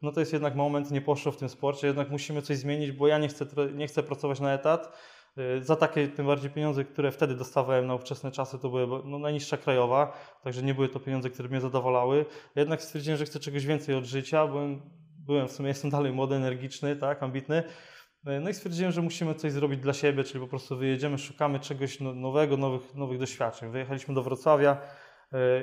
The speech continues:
i jakoś dalej historia się potoczyła. W jaki sposób? No w taki sposób, że oczywiście zacząłem, yy, trenować tam we Wrocławiu, czyli jak gdyby podtrzymywałem s-, swoje jakieś tam ambicje sportowe,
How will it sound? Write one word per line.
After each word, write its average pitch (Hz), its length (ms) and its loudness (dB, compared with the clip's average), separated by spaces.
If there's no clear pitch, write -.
i 147 40 -6
jakoś 143 260 2
dalej 139 260 4
historia 139 380 -4
się 139 120 -10
potoczyła. 156 720 0
W 139 60 -10
jaki 151 200 -2
sposób? 123 400 0
No 135 80 -4
w - 40 -12
taki 147 220 -8
sposób, 156 400 -2
że 147 280 2
oczywiście 147 540 2
zacząłem, 151 440 0
yy, 143 100 -10
trenować 147 380 -2
tam 143 180 0
we 127 80 -2
Wrocławiu, 139 600 0
czyli 139 340 -6
jak 131 120 -4
gdyby 131 260 -2
podtrzymywałem 135 920 0
s-, 139 360 -12
swoje 127 640 -2
jakieś 135 180 -8
tam 135 140 -2
ambicje 135 260 -2
sportowe, 139 540 2